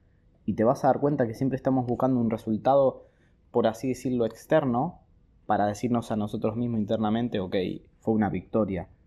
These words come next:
Y no nos estamos dando cuenta que el simple hecho de levantarse, respirar ya es una victoria.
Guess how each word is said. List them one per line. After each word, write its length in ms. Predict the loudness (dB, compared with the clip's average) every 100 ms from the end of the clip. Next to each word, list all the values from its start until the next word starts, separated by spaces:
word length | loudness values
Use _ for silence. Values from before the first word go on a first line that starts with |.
| _ -4
Y 60 |
no 100 | -2
nos 100 | -2
estamos 280 | -2 -2 -2
dando 220 | -4 -4
cuenta 300 | -2 -2 -4
que 280 | -6 -8 -10 _ _ -6
el 160 | -4
simple 340 | -4 -4 -2 -2
hecho 160 | 0
de 80 | 0
levantarse, 760 | 0 0 0 0 0 -6 -12 -12 _ _ _ -10
respirar 540 | -8 -6 -2 0 0
ya 160 | -2 -8
es 100 | -4
una 140 | -4
victoria. 560 | -6 -2 -2 0 -4